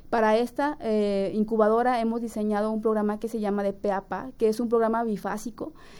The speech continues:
en cuya primer fase estamos, eh, considerando poder llevar las ideas del plan al papel y en una segunda fase, el papel a la patente. La segunda fase es una fase que correrá en un transcurso de doce a dieciocho meses y que nos permitirá en la segunda edición de este congreso poder presumir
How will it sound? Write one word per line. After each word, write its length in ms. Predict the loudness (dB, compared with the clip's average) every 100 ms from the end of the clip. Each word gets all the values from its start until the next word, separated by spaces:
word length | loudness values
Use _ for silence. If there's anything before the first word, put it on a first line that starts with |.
| -14 -6
en 180 | -2
cuya 220 | 2 4 4
primer 300 | 2 0 0
fase 320 | 0 0 0
estamos, 400 | -2 -2 -4 -6
eh, 220 | -2 0 0
considerando 640 | -2 0 2 2 0 -2
poder 260 | 2 2 4
llevar 300 | 4 4 4
las 200 | 0 0
ideas 300 | 0 2 2
del 140 | 0
plan 300 | 2 0 2
al 120 | 0
papel 420 | -4 -6 -6 -6 -8 -14 -10
y 80 | 2
en 80 | 4
una 140 | 4 2
segunda 420 | 0 0 0 0
fase, 480 | 0 -2 0 -2 -4 -4
el 140 | -4
papel 400 | -2 -2 0 -2 -2
a 80 |
la 140 | -2 -2
patente. 460 | -6 -4 -4 -4 -12 -16 -18 -10 0
La 100 | 2
segunda 420 | 2 2 2 0
fase 480 | 0 -2 -2 -4 -2
es 160 | -2 -2
una 180 | -2 -2
fase 300 | -2 -2 -6
que 100 | -4
correrá 540 | -2 0 0 0 -2
en 120 | -2 -2
un 100 | -2
transcurso 460 | -4 -4 -6 -2
de 140 | 0 2
doce 260 | 2 0
a 40 | -2
dieciocho 320 | -2 -4 -4
meses 440 | -6 -6 -12 -16 -18 -12 -8
y 80 | -2
que 160 | 2 2
nos 120 | 2
permitirá 640 | 0 -2 -2 0 0 -2 -4
en 100 | -4
la 100 | -2
segunda 420 | -2 -2 -2 -2
edición 360 | -2 -4 -4
de 140 | -2 -2
este 180 | -2 -4
congreso 400 | -2 -2 -4 -2
poder 260 | 0 0
presumir 640 | 0 -2 -2 -2 -2 -4